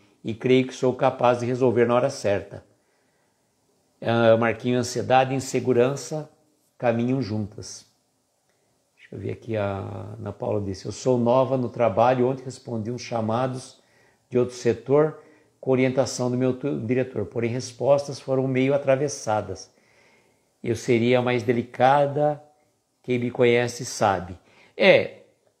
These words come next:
aí é um fato, um fator que quando a tua ansiedade vem à tona, você vem, como a Ana Teresa colocou, um estado de irritabilidade. E nós não estamos isentos da irritabilidade. Eu falei pra vocês, ontem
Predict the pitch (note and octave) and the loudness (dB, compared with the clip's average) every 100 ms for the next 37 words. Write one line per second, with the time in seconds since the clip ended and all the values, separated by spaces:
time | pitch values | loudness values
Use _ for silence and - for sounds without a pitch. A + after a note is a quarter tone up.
0 | _ B2+ A#2+ F3 A3+ A3 G3+ F#3 C#3 - | _ 2 6 8 6 4 0 -2 -2 2
1 | E3 D#3 F3+ E3+ - C3+ D3+ C3+ - D3+ | 4 2 -4 -4 -4 0 0 -2 -4 -2
2 | F3 D#3+ D#3 D#3 D#3+ D#3+ C#3+ A#2+ A2+ A2 | 0 0 0 2 2 0 -2 2 4 4
3 | A2 A2 A2+ G#2+ D3 F3+ F3+ D#3 D#3+ D#3 | 2 0 -2 -2 2 2 2 0 0 2
4 | C#3 C#3+ C#3+ D3 C#3+ C#3+ C#3 C3 C3 C3 | 4 2 0 -2 0 0 0 0 0 0
5 | C#3+ C#3 C3 A#2+ - - - A#2 - - | -2 0 0 0 -2 -20 -10 -8 -4 4
6 | C#3 B2+ B2 C#3 A#2 F3+ F#3 F3 F#3 D3+ | 4 4 0 -2 0 0 2 0 0 2
7 | B2 B2 G#2+ - _ _ _ _ _ _ | 2 0 -8 -18 _ _ _ _ _ _
8 | _ _ _ _ - D#3 D#3+ F3 G#3 F#3 | _ _ _ _ 0 2 6 6 4 4
9 | F#3+ F3+ - E3+ G#3 F#3+ C3 A2+ C#3 G2+ | 2 0 -2 2 2 2 -2 -2 -4 -4
10 | G2+ E3 E3+ - A2+ A#2 G#2 A2+ A2+ A2 | -2 0 -2 -4 -4 -2 -2 -6 -6 -4
11 | G2+ G2+ G2 G#2 A2+ C3+ C#3 D3+ C#3+ C#3+ | -4 -4 -4 -6 -4 2 2 2 0 -2
12 | B2+ A2 - D#3+ G3+ D3 | -6 -2 4 6 4 0